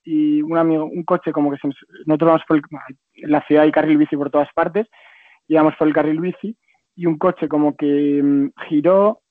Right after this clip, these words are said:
y parecía como que se iba a estrellar contra nosotros, pero n-, un amigo mío entonces en, en el acto reflejo giró hacia la derecha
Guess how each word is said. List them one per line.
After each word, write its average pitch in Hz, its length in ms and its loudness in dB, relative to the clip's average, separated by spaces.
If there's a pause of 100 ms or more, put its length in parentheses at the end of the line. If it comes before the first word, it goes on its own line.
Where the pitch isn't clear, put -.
(280)
y 156 80 -14
parecía 147 400 -6
como 151 220 -6
que 131 240 -12 (300)
se 135 80 -14
iba 143 100 -4
a - 40 -2
estrellar 147 220 -6
contra 143 240 -4
nosotros, 151 480 -4
pero 131 220 -4
n-, 123 200 -6 (280)
un 139 300 2
amigo 160 240 4
mío 160 140 4
entonces 147 320 0
en, 131 180 -4
en 131 200 -8
el 139 60 0
acto 143 180 -4
reflejo 156 540 -2 (880)
giró 147 640 6
hacia 156 260 -2
la 151 100 0
derecha 175 480 -2